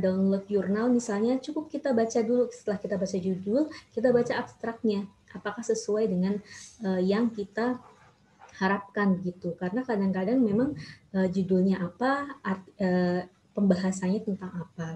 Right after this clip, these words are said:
begitu. Karena itu kita perlu membaca abstrak ketika sesuai, kemudian baru di-download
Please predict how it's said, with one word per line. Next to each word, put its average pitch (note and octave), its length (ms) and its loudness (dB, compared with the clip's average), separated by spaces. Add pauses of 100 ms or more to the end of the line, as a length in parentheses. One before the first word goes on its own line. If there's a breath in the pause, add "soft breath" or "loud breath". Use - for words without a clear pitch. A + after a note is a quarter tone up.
begitu. - 400 -20 (560 loud breath)
Karena F3 320 -2
itu F3 100 -6
kita F#3 300 -4
perlu F3+ 240 0
membaca F3 400 -2
abstrak - 480 -6
ketika F#3+ 320 -6
sesuai, G3+ 640 0 (320 loud breath)
kemudian G3 400 4
baru G3 240 4
di-download F3+ 560 0